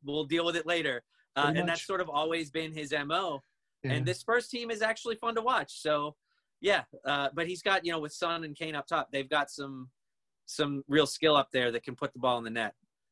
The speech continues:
Speaker 2: And Ndombele starting to really come into his own, uh, in
Speaker 1: Yeah.
Speaker 2: the Premier League, 'cause he already was a good player in League one. But, uh, yeah, man, they're just, they're, I mean, they're a good team. They're solid. I'm just hoping they're resting people when we play 'em.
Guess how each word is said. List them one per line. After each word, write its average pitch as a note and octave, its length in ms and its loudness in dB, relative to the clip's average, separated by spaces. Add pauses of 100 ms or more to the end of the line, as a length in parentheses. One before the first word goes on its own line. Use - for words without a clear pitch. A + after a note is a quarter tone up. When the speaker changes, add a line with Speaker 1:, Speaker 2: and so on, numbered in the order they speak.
(120)
Speaker 2:
And C#3+ 260 -4
Ndombele D#3+ 520 2
starting D3+ 360 -2
to D3+ 120 2
really D3 300 0
come D3 180 -4
into D3+ 160 -2
his D3 160 0
own, D#3 520 -4 (140)
uh, C#3 140 -6 (100)
in D3+ 80 4
Speaker 1:
Yeah. C#3+ 160 6
Speaker 2:
the C3+ 80 -6
Premier D3+ 180 0
League, C#3+ 220 2
'cause C#3+ 120 -8
he D#3 100 -2
already D#3+ 400 0
was C#3+ 140 -4
a C#3+ 40 -8
good C#3 200 -2
player C#3+ 260 -6
in C3+ 200 -14
League C#3 140 -14
one. D3+ 260 -12 (440)
But, C#3+ 140 2
uh, C#3 160 0
yeah, D#3 240 0
man, C#3 320 -8 (340)
they're G#3+ 140 4
just, D#3+ 260 -2 (1700)
they're, A3 360 6
I G#3+ 60 2
mean, G#3 160 6
they're A3 140 10
a A3 40 4
good F#3+ 220 8
team. F#3 360 0
They're F#3+ 100 2
solid. E3+ 440 2 (280)
I'm F#3 140 2
just G#3 180 4
hoping G#3+ 360 4
they're G#3 120 2
resting G#3+ 340 2
people D3 320 -8 (360)
when D#3 120 -4
we D#3+ 80 0
play D#3 200 -2
'em. C3 140 -8